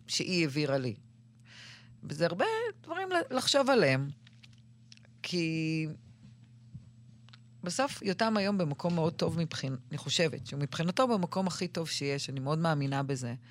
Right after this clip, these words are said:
ויש לו סיפור חיים ליותם, שאני מספרת אותו תמיד, שיש לו התחלה, אמצע וסוף.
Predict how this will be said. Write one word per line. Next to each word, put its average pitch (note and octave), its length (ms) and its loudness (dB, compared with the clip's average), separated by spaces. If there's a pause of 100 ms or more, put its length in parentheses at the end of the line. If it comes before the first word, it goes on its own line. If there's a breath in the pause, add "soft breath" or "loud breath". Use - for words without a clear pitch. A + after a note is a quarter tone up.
(1300 loud breath)
ויש E3 680 0
לו F#4+ 60 0
סיפור C#4 380 -2
חיים A#3 240 0
ליותם, D3+ 400 0
שאני C#3 220 -4
מספרת D3+ 460 -4
אותו D#3 200 -2
תמיד, C#3 380 -4
שיש C#3+ 340 -2
לו G3 80 2
התחלה, F3+ 480 0
אמצע F3 260 -2
וסוף. C3+ 540 -2